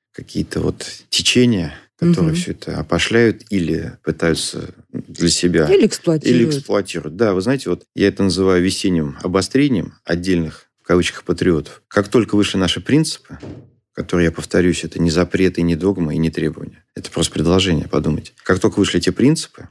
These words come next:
Speaker 1: естественно, ну как же не сделать-то весеннее заявление опред-, одного из лидеров одной партии? Как же не заявить-то о себе?
Speaker 2: А что,
Speaker 1: Год,
Speaker 2: заявили?
Speaker 1: год-то никто не помнит, что такая партия вообще есть, что, оказывается, она у нас в Думе представлена. Ну как же?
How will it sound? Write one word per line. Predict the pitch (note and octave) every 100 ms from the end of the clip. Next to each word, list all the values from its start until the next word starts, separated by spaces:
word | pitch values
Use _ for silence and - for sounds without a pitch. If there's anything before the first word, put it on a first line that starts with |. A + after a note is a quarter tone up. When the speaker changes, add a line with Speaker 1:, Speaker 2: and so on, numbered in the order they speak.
| _
Speaker 1:
естественно, | E2+ D#2 - G#2 - D2+
ну | E2
как | A2+ G2
же | D#2+ D2+
не | F2
сделать-то | E2+ G#2+ F2 -
весеннее | F2 - F#2+ F2+ D#2+
заявление | F2 F#2 G2 F2 D2+ - _
опред-, | F2+ - E2+ E2
одного | E2+ G2 G2+ F#2
из | D#2+ F2+
лидеров | F#2 F2 D2+ D#2
одной | D#2+ F2
партии? | F#2 E2+ - - - _
Как | A2+ G#2+
же | F#2+ -
не | F#2+ G#2
заявить-то | G2 A#2 B2+ A#2+ F#2
о | E2+
себе? | - G2 F2 - _ _
Speaker 2:
А | F3+
что, | - D3+ E3
Speaker 1:
Год, | D#3+ G#3+
Speaker 2:
заявили? | A3 A#2
Speaker 1:
год-то | C#3 -
никто | G2+ G#2 -
не | G#2+
помнит, | G2+ C3+ C#3 G2
что | D3+ -
такая | G2 G2+
партия | E2+ G2+ F2 F#2
вообще | - F#2+
есть, | G#2+ A#2
что, | E2
оказывается, | F#2+ F2 D#2+
она | D#2+
у |
нас | D#2+ D2
в |
Думе | A2+ B2+
представлена. | F2 D2+ - C#2 - - A2+
Ну | A#2+
как | A#2 D#2+
же? | C#2